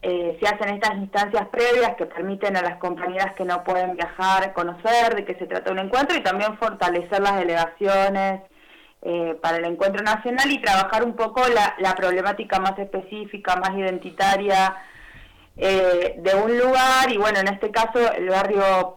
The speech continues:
eh, Padre Carlos Mujica, eh, tiene un, un, una historia muy grande, eh,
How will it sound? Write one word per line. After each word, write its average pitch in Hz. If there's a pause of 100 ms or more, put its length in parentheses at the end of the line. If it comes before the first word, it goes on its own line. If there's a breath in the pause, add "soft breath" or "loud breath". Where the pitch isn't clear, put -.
(200)
eh, 180
Padre 196
Carlos 208
Mujica, 226
eh, 165
tiene 180
un, 185 (180)
un, 185
una 190
historia 196
muy 214
grande, 247 (420 loud breath)
eh, 185